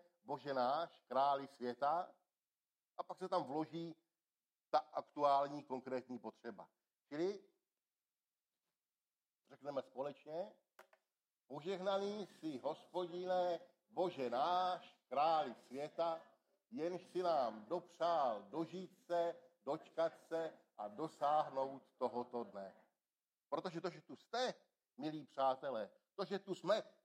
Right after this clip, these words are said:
to samo o sobě je zázrak v tomto světě nesamozřejmém. To, že jsme se mohli dožít tohodle toho dne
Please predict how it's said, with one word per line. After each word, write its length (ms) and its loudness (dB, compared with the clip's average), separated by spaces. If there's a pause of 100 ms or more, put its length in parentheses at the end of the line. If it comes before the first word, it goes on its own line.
to 140 0
samo 260 2
o 100 0
sobě 240 -2
je 140 6
zázrak 640 2 (1080)
v 40 -20
tomto 340 0
světě 420 -2
nesamozřejmém. 1000 2 (280)
To, 100 -2
že 120 -4
jsme 140 0
se 120 -4
mohli 260 -4
dožít 460 -4
tohodle 400 -2
toho 280 0
dne 300 2